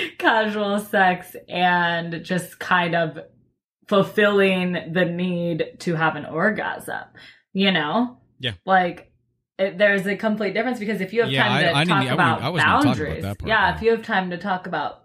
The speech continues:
Speaker 1: boundaries, then I think that you're, it's more than casual sex because you're, you care about this person's feelings and you care about how they're going to feel after the act. So it's
Speaker 2: More
Speaker 1: not
Speaker 2: so than you
Speaker 1: as
Speaker 2: care about
Speaker 1: casual.
Speaker 2: yourself?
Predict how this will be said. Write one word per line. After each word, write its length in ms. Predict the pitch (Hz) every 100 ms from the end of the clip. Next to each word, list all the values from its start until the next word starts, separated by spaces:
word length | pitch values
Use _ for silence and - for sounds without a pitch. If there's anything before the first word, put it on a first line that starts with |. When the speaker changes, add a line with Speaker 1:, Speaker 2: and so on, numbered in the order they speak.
| _ -
Speaker 1:
boundaries, 800 | 139 302 311 170 - 175 190 180
then 200 | 185 180
I 140 | 185
think 380 | 185 233 220 -
that 300 | 202 185 - - -
you're, 320 | 185 190 190 -
it's 180 | 196 -
more 260 | 180 190 240
than 140 | 214
casual 440 | 190 214 190 185 175
sex 340 | 262 285 -
because 400 | 226 220 233 190
you're, 300 | 214 208 196 - - -
you 120 | 214
care 200 | 233 247
about 200 | 220 214
this 140 | 214
person's 440 | - 214 208 196 -
feelings 600 | _ 277 285 220 185 185
and 100 | 196
you 120 | 208
care 280 | - 220 202
about 380 | 196 190 180 - - -
how 180 | 220
they're 220 | 208 190 180
going 200 | 190 175
to 120 | 185
feel 380 | - 240 202 -
after 420 | 185 185 - 175 156
the 200 | 151 -
act. 380 | 185 156 - -
So 280 | - - 180
it's 100 | 170
Speaker 2:
More 100 | 147
Speaker 1:
not 100 | 160
Speaker 2:
so 160 | 165 156
than 120 | 151
you 80 | 180
Speaker 1:
as 80 | 170
Speaker 2:
care 100 | 147
about 140 | 147
Speaker 1:
casual. 80 | 151
Speaker 2:
yourself? 460 | 123 - 190 -